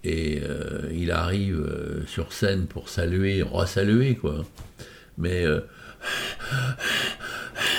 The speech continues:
tu vois, il est essoufflé. Il va sur le bord de la scène. Et il dit, « Écoutez, euh, vous voulez que je vous refasse quelque chose ? » Ouais, les gens, ils gueulent, tu vois.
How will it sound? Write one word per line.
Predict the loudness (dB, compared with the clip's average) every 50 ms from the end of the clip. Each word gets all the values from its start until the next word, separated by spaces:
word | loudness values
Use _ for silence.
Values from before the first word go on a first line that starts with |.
| -2 -2 0
tu | 2
vois, | 2 4 4
il | 4 4 6
est | 8 8
essoufflé. | 8 8 8 6 4 4 6 6 6 6 6 4 2 0 -4 -12 -18 -20 -20 -20 -20 -20 -20 -20 -20 -20 -20 -20 -14 -4 -2
Il | 0 4
va | 6 6 6 6
sur | 6 4 4 4
le | 4 4
bord | 4 4 4 4 4 4
de | 2
la | 2 2 0
scène. | -2 -2 0 0 2 2 2 2 0 -2 -4 -8 -12 -18 -20 -20 -20 -20 -20 -20 -20 -20 -20 -20 -20 -20 -20 -20 -20 -20 -20 -20 -20 -20 -20 -20 -20 -20 -20 -10 -4
Et | -2 0
il | 0
dit, « | 2 4 4 4 4 4
Écoutez, | 2 2 2 -2 -2 -2 -2 -2 -2 -2 -4
euh, | -6 -8 -12 -14 -14 -10 -8 -10 -10 -10 -14 -18 -14 -10
vous | -6 -2 0
voulez | 0 2 2 2
que | 0 0
je | -2
vous | -4
refasse | -4 -4 -6 -6 -6 -6
quelque | -6 -8 -6 -6 -6 -6
chose ? » | -6 -4 -4 -4 -2 -2
Ouais, | -2 -2 -2 -4 -4 -4 -6 -6 -6 -6 -6 -4 0
les | 2 2 4
gens, | 4 2 2 2
ils | 2 2
gueulent, | 2 2 0 0
tu | -2 -4
vois. | -6